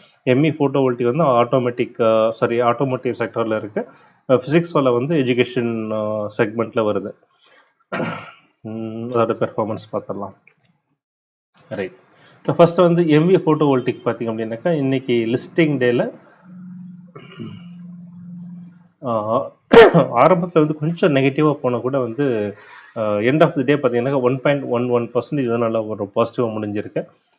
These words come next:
அதே மாதிரி Physics Wala வந்து ஃபார்ட்டி டூ பர்சன்டேஜ் வந்து நல்ல ஒரு பாசிட்டிவா முடிஞ்சிருக்கு.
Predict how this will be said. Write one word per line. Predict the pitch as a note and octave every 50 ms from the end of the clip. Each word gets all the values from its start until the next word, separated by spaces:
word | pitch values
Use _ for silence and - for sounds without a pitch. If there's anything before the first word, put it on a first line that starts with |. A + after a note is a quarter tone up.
| _
அதே | - C#3 C#3+ D#3+
மாதிரி | D#3 C#3 A#2 B2+ B2+ - -
Physics | - F3+ - - D#3+ D3 - G3 F3 - - C#3+
Wala | C3+ C3 B2
வந்து | A#2 A#2 C3+ E3+
ஃபார்ட்டி | E3 - - - D3+ F3 F3 G3 F#3
டூ | D#3+ D#3+ C#3+
பர்சன்டேஜ் | A#2+ - A#2+ - - D3+ D3+ C#3
வந்து | B2+ B2 C3
நல்ல | C3 A#2+ A2+ A2 A2+
ஒரு | G#2+ G2+ G2+ G2 -
பாசிட்டிவா | G#2+ A2 - - A#2 A2 G#2+ G2+
முடிஞ்சிருக்கு. | G2+ G2+ F#2+ F2+ G2 F#2+ F#2+ F2 G#2